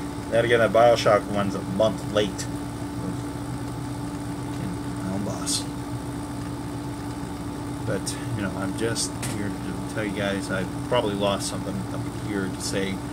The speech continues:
"Hey, I could use this site to entertain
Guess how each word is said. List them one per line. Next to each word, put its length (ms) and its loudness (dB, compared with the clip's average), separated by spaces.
"Hey, 240 2
I 80 -2
could 160 -2
use 420 4
this 180 -2
site 400 2
to 580 -6
entertain 340 -2